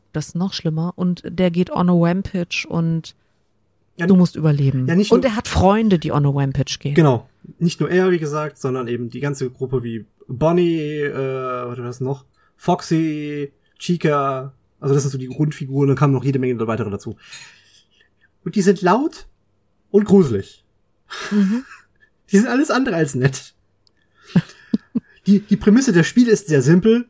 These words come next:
Speaker 2: die Geschichte ist erstaunlich tief für diese sehr flache Spielweise. Es ist trotzdem
Speaker 1: Mhm.
Speaker 2: komp-, also es ist trotzdem schwierig, das Spiel, muss man so sagen. Man muss sehr viel
Speaker 1: Ja.
Speaker 2: auf, auf Geräusche hören, auf, äh, kleine Hinweise, die das Spiel dir gibt,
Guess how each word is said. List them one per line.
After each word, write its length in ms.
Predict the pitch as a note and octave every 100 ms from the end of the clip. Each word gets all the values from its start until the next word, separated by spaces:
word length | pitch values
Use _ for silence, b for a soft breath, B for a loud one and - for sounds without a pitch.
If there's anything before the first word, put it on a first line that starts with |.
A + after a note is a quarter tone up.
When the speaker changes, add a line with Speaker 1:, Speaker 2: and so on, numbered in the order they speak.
| -
Speaker 2:
die 60 | D#3
Geschichte 560 | D#3+ G3 - F#3+ F3+ - _ _ _ -
ist 140 | -
erstaunlich 420 | D#3+ D#3 D3 C#3 _ _ _ _ -
tief 340 | E3+ D#3+ - _
für 160 | -
diese 360 | B2+ B2 B2+ D3+
sehr 240 | C3+ C3+ D3+
flache 580 | D3+ C#3+ C#3+ C3 B2+ - _ _
Spielweise. 680 | - E3 C#3+ A2 F#2+ - - _ _ _ _
Es 100 | -
ist 80 | -
trotzdem 320 | F3+ E3+ E3
Speaker 1:
Mhm. 160 | G#3
Speaker 2:
komp-, 260 | - D#3 C#3 -
also 160 | C#3
es 60 | C#3
ist 60 |
trotzdem 240 | - - D3
schwierig, 380 | - D#3+ C3 G2+
das 120 | -
Spiel, 300 | - A#2+ G#2+
muss 140 | A#2+
man 120 | C3+ A#2+
so 80 |
sagen. 300 | A#2 A#2 A2 - _ b b b
Man 100 | C#3+
muss 160 | D3+ -
sehr 200 | D3 C#3+
viel 160 | D#3
Speaker 1:
Ja. 60 | C#3
Speaker 2:
auf, 220 | B2+ - B B B
auf 140 | D3+
Geräusche 480 | D#3 C3 C3+ C3+ C#3
hören, 420 | C#3 C#3+ C3+ C3+
auf, 460 | C3+ C3 C3+ C3+ - b b b b b b
äh, 120 | C#3
kleine 520 | C#3 D#3 F3+ E3+ E3 - _ _
Hinweise, 580 | F#3 A#3+ E3+ C#3 C#3
die 120 | D3 D#3+
das 180 | C#3+
Spiel 220 | - - E3
dir 120 | C#3+
gibt, 300 | C3+ C#3 -